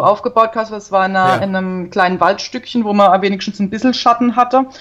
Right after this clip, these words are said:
Speaker 1: Und die standen dann, dann so beim Grillen oder beim Trinken und, ähm, ich meine, ist ja toll, wenn man da Sport macht, ja, vorbei, läuft, vielleicht noch auf Diät ist und dann riecht man da die,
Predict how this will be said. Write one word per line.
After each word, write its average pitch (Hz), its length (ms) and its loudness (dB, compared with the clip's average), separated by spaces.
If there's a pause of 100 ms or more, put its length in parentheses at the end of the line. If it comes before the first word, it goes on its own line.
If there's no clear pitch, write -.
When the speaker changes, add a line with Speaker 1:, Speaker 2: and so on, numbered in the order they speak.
(340)
Speaker 1:
Und 208 160 0
die 226 40 -2
standen 208 400 2
dann, 202 160 0
dann 196 220 2
so 196 220 -2
beim 185 240 0
Grillen 240 280 4
oder 202 160 4
beim 190 320 0
Trinken 226 720 0
und, 196 500 0
ähm, 185 280 4
ich - 80 -6
meine, 180 160 2
ist 190 80 0
ja 226 80 6
toll, 196 220 2
wenn 202 80 6
man 196 100 4
da 196 80 2
Sport 190 380 0
macht, 220 360 2
ja, 175 180 4
vorbei, 196 520 2
läuft, 208 340 0
vielleicht 185 260 -6
noch 202 120 -4
auf - 180 0
Diät 190 420 0
ist - 300 -4
und 190 120 0
dann 190 120 4
riecht 202 260 -8
man 196 140 2
da 190 140 2
die, 185 80 -10